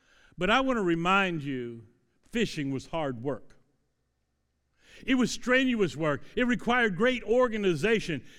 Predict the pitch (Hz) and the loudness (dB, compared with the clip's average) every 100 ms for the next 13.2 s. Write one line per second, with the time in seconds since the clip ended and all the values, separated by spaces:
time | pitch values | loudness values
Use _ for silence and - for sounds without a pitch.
0 | - 151 285 285 220 214 208 262 285 277 | -10 0 4 4 2 -2 0 2 2 0
1 | - 226 226 - 180 139 143 160 - - | -2 0 0 2 -4 -2 -2 -2 -6 -14
2 | - 240 214 220 277 285 247 233 170 214 | 0 4 4 4 4 4 2 2 2 0
3 | 196 196 208 - 214 269 277 247 226 208 | 2 0 0 0 2 4 4 4 2 2
4 | 190 208 165 160 170 - - 196 220 190 | 2 4 4 4 0 -4 -2 0 4 2
5 | - - 240 285 285 226 - 196 202 170 | 0 0 4 6 4 0 -6 0 2 2
6 | - - 285 180 170 156 - - 240 285 | 0 2 4 4 2 0 -8 -4 0 2
7 | 269 208 190 254 - 226 202 226 277 - | 0 -2 0 0 2 0 2 2 0 0
8 | 196 190 175 175 - - 233 208 226 202 | 0 2 4 2 0 -4 0 2 2 2
9 | 160 185 196 - - - 214 208 233 202 | 2 0 -4 -12 -20 0 2 4 4 2
10 | 180 220 277 262 220 233 214 - 254 277 | 2 4 4 4 4 2 2 0 2 4
11 | 262 240 226 233 214 180 - 247 240 247 | 2 0 2 2 2 0 0 2 4 4
12 | 208 190 240 247 208 180 160 - 285 240 | 0 0 0 2 0 -2 -6 -2 2 4
13 | 202 | 2